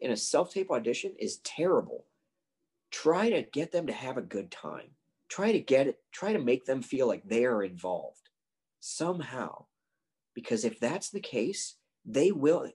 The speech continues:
humans are humans. They will connect with you somehow. And when we as the audience are watching that tape back, we are not gonna watch an actor trying to impress us. We are not gonna watch an actor try to survive an audition. We're not gonna watch an actor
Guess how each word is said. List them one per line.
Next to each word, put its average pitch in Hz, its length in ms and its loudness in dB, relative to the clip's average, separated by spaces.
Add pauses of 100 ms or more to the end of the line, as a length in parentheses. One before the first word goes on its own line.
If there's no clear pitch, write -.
(140)
humans 208 500 -2
are 104 80 4
humans. - 680 -2 (400)
They 170 120 4
will 196 220 0
connect 185 480 -4
with 180 180 -6
you 214 120 0
somehow. 160 800 -4 (840)
And 104 280 0
when 110 220 -2 (220)
we 196 240 4
as - 120 0
the 123 300 -2
audience 151 500 0
are 110 100 2
watching 151 440 0
that 139 220 -4
tape 214 240 -4
back, 90 340 -6 (300)
we 202 100 2
are 175 100 6
not 185 200 0
gonna 196 100 -2
watch 165 280 0
an 143 80 -2
actor 151 440 -2 (140)
trying 165 400 -2
to 147 160 0
impress 107 360 -2
us. - 260 -14 (280)
We 107 60 0
are 120 80 4
not 160 180 0
gonna 175 120 -2
watch 147 260 -2
an 117 120 -2
actor 90 360 -6
try 139 240 0
to 160 60 2
survive 104 500 2
an 107 80 -2
audition. 90 400 -4 (380)
We're 127 80 -6
not 196 180 0
gonna 175 100 -4
watch 123 220 0
an 110 80 -2
actor 101 360 -2